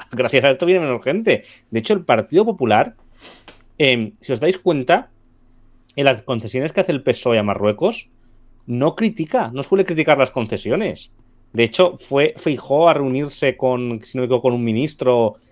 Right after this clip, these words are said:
eh, marroquí y decir que son totalmente leales a las relaciones que tienen, y Cuca Gamarra diciendo que, que Marruecos no es una dictadura también, que quiero decir, que están en la misma línea. Es decir, si vosotros gobernaseis, gente de Vox,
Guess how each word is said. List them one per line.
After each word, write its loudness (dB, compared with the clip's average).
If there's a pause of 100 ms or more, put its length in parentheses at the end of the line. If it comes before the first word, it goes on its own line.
(220)
eh, 0
marroquí -4
y -2
decir -2
que -4
son -6
totalmente -2
leales 0
a -2
las -2
relaciones -6
que -10
tienen, -2 (260)
y -6
Cuca -2
Gamarra 2
diciendo -2
que, 0 (520)
que 4
Marruecos 0
no -4
es -6
una -2
dictadura 0
también, -2 (300)
que -8
quiero -2
decir, -2
que -16
están -4
en -2
la 2
misma 0
línea. -2
Es -4
decir, -2
si -10
vosotros -2
gobernaseis, 0
gente -4
de 2
Vox, 2